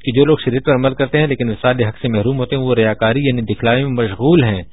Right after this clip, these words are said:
اور جو لوگ واصف باللہ ہونے کا دعویٰ کرتے ہیں لیکن شریعت پر عمل نہیں کرتے،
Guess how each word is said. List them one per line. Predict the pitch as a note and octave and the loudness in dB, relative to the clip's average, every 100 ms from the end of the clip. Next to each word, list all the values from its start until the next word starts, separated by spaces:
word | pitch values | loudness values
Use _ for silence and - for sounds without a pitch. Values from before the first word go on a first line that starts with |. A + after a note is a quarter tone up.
| - - - - | -20 -20 -20 -10
اور | B2 | -2
جو | C#3 | 2
لوگ | D#3 | 4
واصف | C3 B2 B2+ D#3 | 4 4 4 2
باللہ | B2+ B2 C#3 | 2 4 4
ہونے | C#3 C#3+ | 2 0
کا | |
دعویٰ | A2+ A2+ C3 | 2 4 4
کرتے | C3 B2+ | 0 0
ہیں | D#3 | 0
لیکن | B2+ A#2 - | 0 -2 -2
شریعت | A#2 C3+ | -4 -4
پر | C3 | -2
عمل | B2 C3 | -2 0
نہیں | C3 | 0
کرتے، | B2 B2+ | 0 0